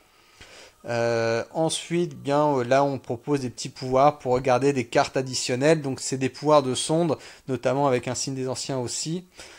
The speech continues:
euh, qui lui permettra de, de voir un petit peu de ce qui se passe dans la zone de rencontre et pouvoir un petit peu modifier le truc.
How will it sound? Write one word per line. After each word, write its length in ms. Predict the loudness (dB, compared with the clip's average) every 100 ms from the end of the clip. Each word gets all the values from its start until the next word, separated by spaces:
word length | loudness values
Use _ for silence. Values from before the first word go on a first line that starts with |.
| -20 _
euh, 220 | -4 -2
qui 180 | -2 -2
lui 60 | 0
permettra 500 | 2 2 0 2 2
de, 160 | 0
de 140 | -6 -8
voir 380 | -6 2 2 2
un 100 | 0
petit 200 | -8 -14
peu 480 | -6 0 2 2
de 600 | 0 -4 -2 -2 -4 -6 -8
ce 140 | -10
qui 120 | -12
se 100 | -6
passe 260 | 0 2 2
dans 120 | 0
la 260 | 2 2 0
zone 220 | -2 0
de 80 | 2
rencontre 480 | 0 0 -4 -4
et 60 | -6
pouvoir 280 | -4 0 0
un 60 |
petit 160 | 0 -6
peu 140 | -4
modifier 480 | -2 -2 -6 -6 -8
le 60 | -8
truc. 340 | -10 -18 -20